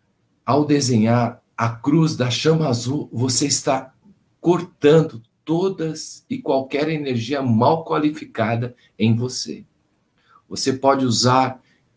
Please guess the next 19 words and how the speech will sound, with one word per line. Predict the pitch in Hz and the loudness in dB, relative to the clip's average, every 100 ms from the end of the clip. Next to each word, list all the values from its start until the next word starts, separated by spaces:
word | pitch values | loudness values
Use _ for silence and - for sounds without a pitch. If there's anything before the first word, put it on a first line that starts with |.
| _ _ _ _ _ | _ _ _ _ _
é, | 104 107 107 104 104 98 95 92 92 92 _ _ _ _ _ _ _ _ _ _ _ _ _ _ _ _ _ | -4 -2 -2 -2 -4 -4 -4 -8 -10 -14 _ _ _ _ _ _ _ _ _ _ _ _ _ _ _ _ _
esse | 135 147 - 110 | 4 4 4 2
decreto, | 113 113 107 120 - - - _ _ _ _ _ | 2 2 2 2 -2 -16 -20 _ _ _ _ _
desenhando | 104 123 117 110 107 110 110 117 | 2 2 4 4 4 2 -2 -6
a | - 117 | -6 -6
cruz | - 123 170 170 | -6 -2 -2 -2
da | 139 | -4
chama | 127 - 117 110 | -4 -2 -2 -2
azul | 107 117 123 120 _ _ _ | -4 -6 -8 -12 _ _ _
para | 120 123 113 117 | -2 0 -2 0
ambientes, | 120 120 123 113 123 131 120 - - | 2 2 4 4 2 -2 -2 -2 -2
casa, | - 113 120 127 120 117 | 0 0 0 0 -2 -4
trabalho | 113 101 98 107 120 123 117 117 - _ | -4 -4 0 0 2 2 0 -4 -12 _
e | 131 131 | 0 2
outros | 151 160 156 156 | 2 0 -4 -2
espaços, | 156 - 117 113 - - - - _ _ | -2 0 0 0 -2 -10 -12 -16 _ _
assim | 120 117 - 160 | -2 0 -2 -2
como | 156 160 | -2 -2
também | 156 131 139 139 | 0 -2 -2 -6